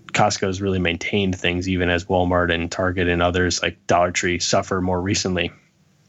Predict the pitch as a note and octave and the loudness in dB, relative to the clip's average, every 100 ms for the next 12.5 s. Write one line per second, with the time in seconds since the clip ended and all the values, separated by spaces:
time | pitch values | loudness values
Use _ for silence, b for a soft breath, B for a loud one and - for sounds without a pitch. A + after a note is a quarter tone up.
0 | - A2+ A#2+ - C#3+ C3 A#2 G#2+ G#2 - | -8 0 0 2 0 2 2 -2 -4 0
1 | C#3 C3+ B2+ A#2 - A2+ A2 A2 G#2+ - | 0 2 -2 -2 -4 -2 -2 -4 -6 -2
2 | - A2 G#2+ A2 G#2 A2 - A2 A2 G#2+ | 0 0 -2 -4 -4 -2 0 0 0 -2
3 | _ b b b b - G#2 G2 - D#3 | _ b b b b -6 -4 -2 0 0
4 | D#3 D3+ C#3 C#3 C#3+ - A#2+ A#2+ A2+ A2+ | 2 2 2 2 -2 -2 -2 0 0 -2
5 | B B B B B B _ _ - C3+ | B B B B B B _ _ 0 2
6 | - D3+ B2 A#2 C3+ C#3+ - F#3 C3 G#2+ | 2 2 0 -4 -10 -12 -14 -8 -2 0
7 | G2+ G2+ C3+ D3+ D#3 D3 B2+ C#3 D3 G3 | 2 2 2 4 2 2 2 0 2 2
8 | D#3 A#2 A#2 A2+ A2+ - A2+ - G#2+ - | 2 0 0 -2 -4 -4 -2 0 -4 -2
9 | - F3 E3 - E3 F#3+ - - G#2+ G2+ | -2 0 0 0 0 0 -6 -4 0 0
10 | G#2+ G2+ G2 G2+ F#2+ F#2 G2 F#2+ F#2+ F#2 | 0 0 0 -4 -4 -4 -2 0 0 -2
11 | F#2 F2+ E2 - - G#2+ B2+ A2+ G#2+ F2+ | 0 2 2 2 -2 0 2 2 0 -2
12 | F2+ - F#2+ F2+ D#2+ | -2 -4 -2 -4 -4